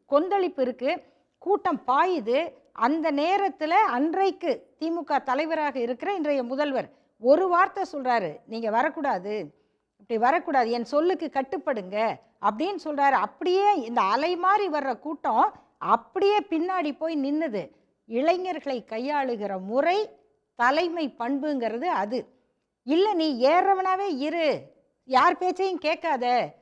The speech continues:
ரிப்போர்ட்டர் கழுத்துல துண்டை போட்டு இழு", இதை வந்து ரசிக்கிற ஒரு மனப்பான்மை. ஏங்க, யாராவது இந்த கூட்டத்துக்குள்ள உட்கார்ந்து லைட் on off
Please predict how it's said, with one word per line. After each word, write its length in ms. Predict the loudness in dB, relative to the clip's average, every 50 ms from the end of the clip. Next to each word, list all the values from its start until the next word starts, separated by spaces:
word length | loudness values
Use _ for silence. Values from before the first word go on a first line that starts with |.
| _ _ _ _
ரிப்போர்ட்டர் 480 | -6 -6 0 4 4 4 4 2 -2 0
கழுத்துல 500 | 0 0 0 0 -2 -2 0 0 0 0
துண்டை 280 | -4 -4 -2 0 -2
போட்டு 300 | 0 0 -2 -2 -2 -4
இழு", 640 | -4 -4 -2 0 4 4 4 4 2 -2 -10 -20 _ _
இதை 300 | -6 -4 0 2 2 2
வந்து 340 | 2 2 0 0 0 0 0
ரசிக்கிற 640 | 2 2 0 0 0 -2 -6 -4 -4 0 0 2 2
ஒரு 140 | 2 0 0
மனப்பான்மை. 600 | 0 -2 -2 -2 -2 -2 -2 -2 -2 -2 0 0
ஏங்க, 180 | 0 0 0
யாராவது 680 | 0 0 2 2 2 2 2 0 0 -2 -4 -8 -12 _ _ _ _
இந்த 520 | -4 -2 -2 -2 -2 -2 -2 -2 -2 -2 -2 -2
கூட்டத்துக்குள்ள 580 | -4 -4 -4 -4 -4 -6 -6 -6 -4 -4 -2 0
உட்கார்ந்து 800 | 0 -2 -2 -2 -2 0 0 0 0 -2 0 0 0 0 0 -2 -8 _ _ _
லைட் 400 | -2 2 4 4 4 4 2 0
on 340 | 0 0 2 2 2 2 2
off 140 | 2 2 2